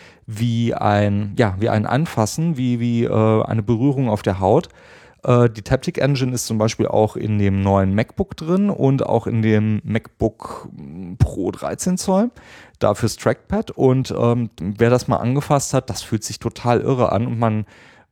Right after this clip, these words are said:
weiß überhaupt nicht, wie, wie sowas funktioniert. Der, ähm, also am, am MacBook kann ich's, kann ich's kurz erklären, weil ich, weil ich halt so eins hab, so, so ein MacBook Pro, wo, wo diese Taptic Engine in dem Trackpad drin ist. Man, man merkt den Unterschied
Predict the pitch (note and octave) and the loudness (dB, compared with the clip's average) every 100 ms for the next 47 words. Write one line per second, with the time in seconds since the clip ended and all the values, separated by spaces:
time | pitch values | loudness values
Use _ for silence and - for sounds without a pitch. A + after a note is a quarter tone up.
0 | - G#2+ A#2 C3+ C3 A#2+ A2+ A#2 - B2 | -8 -2 0 0 2 2 4 2 0 -4
1 | - B2 B2 A#2+ A#2 A#2+ A#2+ B2 - C3+ | -4 -2 0 0 0 -4 0 0 0 -4
2 | B2+ - G#2+ A2 D3+ - - - _ G#2+ | -4 -2 -2 0 -2 -6 -18 -20 _ 2
3 | A2 G#2 G#2 G2+ G2+ G2 G#2+ - - - | 4 6 6 4 2 -2 -4 -10 -20 -20
4 | - - G2+ E2+ G2 - G2+ A#2+ - A3 | -14 -4 0 2 0 0 0 -2 0 -2
5 | - F3+ F3+ - D3+ E3 - D#3+ - - | 0 0 -2 -2 -2 -2 -4 -4 -2 0
6 | D3 C3+ A2 - - - - - - - | 2 2 0 0 -8 -6 -8 -8 -10 -4
7 | D3+ - - - A2 G2+ G2+ G#2+ - G#2 | -2 -2 -6 -6 -4 -2 -2 -4 -6 -14
8 | - D#3 F3+ C#3 C3 A2+ A#2 G#2 G#2 - | 0 2 4 4 4 2 -4 -4 -4 -4
9 | - - A#2+ A2+ A2 G#2 G2+ G2 B2+ - | -4 -6 -2 0 0 0 0 0 -2 0
10 | F3+ - D3+ D#3+ D#3+ D#3 - - - - | -2 -2 -2 -2 -2 -4 -8 -20 -20 -20
11 | _ - - - B2 B2+ B2 C3+ A#2+ A#2+ | _ -20 -20 -8 0 0 0 2 2 4
12 | C3 F#3 E3 B2 D3+ D#3 - C3+ | 2 2 0 0 0 0 -2 -6